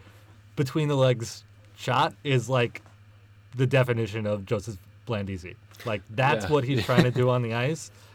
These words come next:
Speaker 1: and that's what his mindset is, and it just, I, I don't really think he buys into the team aspect of it, of really grinding it out on the boards, on, you know,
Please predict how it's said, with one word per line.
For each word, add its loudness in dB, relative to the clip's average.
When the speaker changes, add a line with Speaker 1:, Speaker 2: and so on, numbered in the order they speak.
Speaker 1:
and 0
that's 0
what 4
his 0
mindset -4
is, 2
and -4
it -2
just, -6
I, -6
I -8
don't -4
really -2
think -10
he -6
buys -6
into -8
the -6
team -8
aspect -2
of 0
it, 0
of -4
really 2
grinding -2
it -4
out 0
on -4
the -6
boards, 2
on, -6
you -12
know, -6